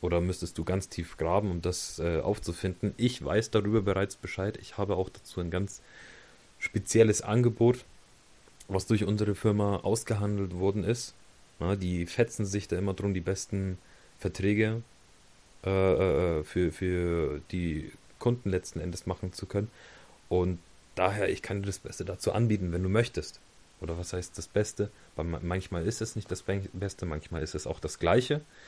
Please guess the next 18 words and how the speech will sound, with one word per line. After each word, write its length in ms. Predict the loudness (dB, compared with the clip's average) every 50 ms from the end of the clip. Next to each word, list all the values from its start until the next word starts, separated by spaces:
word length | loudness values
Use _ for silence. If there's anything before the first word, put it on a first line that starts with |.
| -20 -20 -20 -20 -20 -10 -8
Aber 140 | -8 -6 -4
immerhin 380 | -4 -2 -2 -2 -2 -4 -4
kriegt 240 | -4 -6 -8 -6 -6
man 160 | -6 -6 -4
wenigstens 400 | -4 -6 -6 -6 -6 -8 -8 -6
die 100 | -8 -8
Info 380 | -4 0 0 0 0 0 -4 -6
vorab, 420 | -4 -6 -6 -4 -6 -8 -10 -12 -16 -10
was, 380 | -8 -8 -6 -6 -8 -10 -10 -8
um 140 | -8 -4 -4
was 140 | -4 -4 -2
es 160 | -4 -4 -4
genau 220 | -4 -4 -6 -4
geht. 260 | -2 -2 -2 -2 -4 -8 -16 -20 -20 -20 -20 -20 -20 -20 -20 -20 -20 -20 -20 -20 -20 -20 -10 0
Ne, 120 | 2 4 4
deswegen, 460 | 4 4 6 6 6 6 6 4 -2 -8 -14 -20 -20 -20 -20 -20 -20 -20 -20 -20 -10 0
solcherlei 520 | 4 4 4 6 6 6 8 8 8 8
Dinge. 320 | 6 4 2 2 0 -2